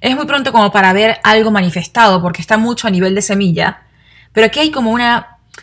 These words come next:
como una energía kármica al respecto, porque como te acabo de mencionar, ahí hubo un eclipse.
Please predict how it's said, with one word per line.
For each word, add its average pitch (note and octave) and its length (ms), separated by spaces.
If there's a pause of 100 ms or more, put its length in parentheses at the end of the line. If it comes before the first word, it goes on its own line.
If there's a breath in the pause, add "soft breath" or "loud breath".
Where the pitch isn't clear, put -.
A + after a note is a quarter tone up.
(220 loud breath)
como A#3 140
una B3 80
energía A3+ 460
kármica G3+ 400
al E3 80
respecto, D#3+ 500
porque F#3 200
como F#3 180
te F#3+ 80
acabo C4+ 180
de C4+ 80
mencionar, A3 420
ahí F#3+ 240
hubo F3 100
un F3 80
eclipse. - 520